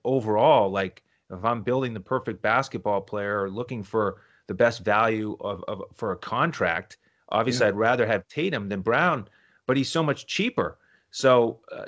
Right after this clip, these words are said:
Speaker 1: you know, he's in play for me just because of that reason. But
Speaker 2: Sure.
Speaker 1: yeah, I'm not, not really excited about, uh, Smart or,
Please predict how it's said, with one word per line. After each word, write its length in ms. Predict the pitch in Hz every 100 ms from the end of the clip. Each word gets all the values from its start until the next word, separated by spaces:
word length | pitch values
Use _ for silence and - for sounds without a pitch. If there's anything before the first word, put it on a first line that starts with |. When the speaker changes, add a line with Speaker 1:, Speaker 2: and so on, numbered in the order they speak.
| -
Speaker 1:
you 100 | 127
know, 100 | 110
he's 320 | - 175 143
in 180 | 147 139
play 320 | - 139 147
for 140 | 147
me 180 | 147 151
just 280 | - 131 -
because 360 | 117 - 131 127
of 60 |
that 200 | 120 110
reason. 400 | 101 120 123 131 - _ _ _
But 140 | - 120
Speaker 2:
Sure. 80 | 139
Speaker 1:
yeah, 200 | 143 110
I'm 100 | 127
not, 300 | 135 139 -
not 180 | 131 139
really 240 | 147 139 123
excited 460 | 113 123 120 110
about, 400 | 98 95 92 90 _ -
uh, 80 |
Smart 600 | 90 - 110 104 104 - _
or, 440 | 101 101 98 92